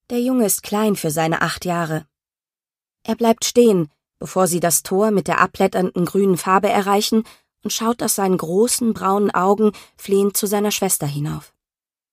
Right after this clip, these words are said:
„Wir sind doch so schon spät dran. Du willst doch nicht schon wieder einen hinten drauf bekommen, oder?“ „Nein.“ Seine Unterlippe bebt und das Mädchen seufzt, dreht sich zu ihm um und stellt ihren Rucksack auf den Bürgersteig.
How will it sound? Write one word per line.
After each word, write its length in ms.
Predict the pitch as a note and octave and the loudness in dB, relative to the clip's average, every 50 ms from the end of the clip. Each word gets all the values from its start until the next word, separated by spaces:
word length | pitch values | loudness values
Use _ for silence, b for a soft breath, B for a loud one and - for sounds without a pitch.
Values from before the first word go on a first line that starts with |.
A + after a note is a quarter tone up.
| _ _ _ _ _ _ _ | _ _ _ _ _ _ _
„Wir 140 | - - C#4 | -10 -8 -4
sind 180 | C4+ D4 D4 C4+ | -2 -2 0 0
doch 100 | C4 A#3 | 0 -2
so 160 | - A#3 B3 | 0 0 0
schon 220 | A#3+ - A3+ F#3+ | 0 2 0 0
spät 280 | - - F3+ E3 D3+ - | 0 -2 -4 -4 -6 -6
dran. 260 | D#3+ D#3+ E3 - - _ _ _ _ _ _ _ _ _ | -6 -8 -8 -8 -12 _ _ _ _ _ _ _ _ _
Du 120 | - D#3 | -6 -2
willst 220 | F3+ F#3+ - - | 0 0 0 2
doch 120 | G#3 F#3+ F#3 | 0 2 2
nicht 180 | G3 F#3+ - | 2 0 2
schon 160 | - G3 F#3 E3+ | 2 0 0 0
wieder 240 | G#3 A3 A3+ G3 | 2 2 4 4
einen 180 | - F3+ F3+ F3+ | 4 2 0 0
hinten 260 | F#3+ G3 - - F#3+ | 0 0 0 0 0
drauf 220 | F3 F#3+ G#3 - - | 0 2 0 0 0
bekommen, 400 | - F#3+ - - D#3+ D3+ D#3+ - | -2 -4 -4 -2 -4 -4 -4 -4
oder?“ 340 | - F3 F#3+ A3+ B3+ - _ _ _ _ _ _ _ _ _ _ _ _ _ _ _ _ _ _ _ _ _ _ _ _ _ _ _ | -4 -4 -2 -2 -4 -4 _ _ _ _ _ _ _ _ _ _ _ _ _ _ _ _ _ _ _ _ _ _ _ _ _ _ _
„Nein.“ 420 | - B3 A#3+ B3 A#3+ A#3 G#3 F#3+ _ _ _ _ _ _ _ _ _ _ _ _ _ _ _ _ _ _ _ _ - | -4 -2 0 0 2 2 0 0 _ _ _ _ _ _ _ _ _ _ _ _ _ _ _ _ _ _ _ _ -16
Seine 300 | - - A3+ A3 A3+ B3 | -10 -8 -6 -4 -2 2
Unterlippe 440 | A#3 A#3+ A#3 G#3 G3 F#3+ - F3+ | 2 2 2 2 0 0 0 0
bebt 340 | D#3+ G3 F#3+ G3 - - - b b b b b b b | 2 4 4 4 4 2 -12 b b b b b b b
und 100 | - - | -8 -6
das 140 | A3 - - | -6 -4 0
Mädchen 380 | B3 A3+ A#3 A#3 - G#3+ F#3+ F#3 | 2 2 2 2 2 0 0 0
seufzt, 500 | F3+ G#3 G3+ G3 - - - - - _ b b b b b _ | 2 2 2 2 2 0 -4 -4 -4 _ b b b b b _
dreht 240 | - E3+ F#3+ G#3+ - | -2 4 4 4 4
sich 200 | - F#3 - - | 2 -2 -4 -2
zu 100 | - F#3+ | -2 -2
ihm 120 | F3 E3+ | -2 0
um 220 | C#3+ G#3 A#3 A#3+ A#3 B B B B B | 2 2 4 2 2 B B B B B
und 120 | - A3 | -6 -6
stellt 240 | - - B3+ B3+ B3 | -4 -2 -2 -2 -2
ihren 220 | D4+ A#3+ A3 G#3+ G#3 | -2 -2 0 0 2
Rucksack 420 | G3+ A3 - - - C#3 D3 - | 2 2 2 0 -4 -4 -4 -6
auf 120 | - D3 | -8 -8
den 120 | - D#3 D3+ | -6 -6 -4
Bürgersteig. 640 | D#3+ E3 D3+ D#3 D3 - - C#3+ D3+ D#3 - - - | -2 -2 -2 -2 -4 -6 -6 -6 -10 -12 -14 -20 -20